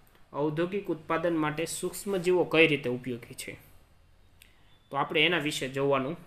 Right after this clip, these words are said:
છે. તો બાળકો, કેટલાક વિશિષ્ટ પ્રકારના રસાયણો જેવા કે, યાદ રાખજો, જોજો ત્રણ બાબત. કાર્બનિક એસિડ,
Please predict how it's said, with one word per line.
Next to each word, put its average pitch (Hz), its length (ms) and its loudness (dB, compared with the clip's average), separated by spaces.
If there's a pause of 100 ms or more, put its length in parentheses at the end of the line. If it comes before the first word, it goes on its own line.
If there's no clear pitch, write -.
(260)
છે. - 240 -12 (340)
તો 196 80 -2
બાળકો, 185 340 4 (1600)
કેટલાક 208 460 0
વિશિષ્ટ 147 600 -2
પ્રકારના 160 500 2
રસાયણો 123 420 -4
જેવા 117 260 -10
કે, - 240 -18
યાદ 147 260 2
રાખજો, 175 280 2
જોજો 143 520 -2
ત્રણ 151 200 2
બાબત. 131 300 0 (880)
કાર્બનિક 165 560 0
એસિડ, 185 400 -2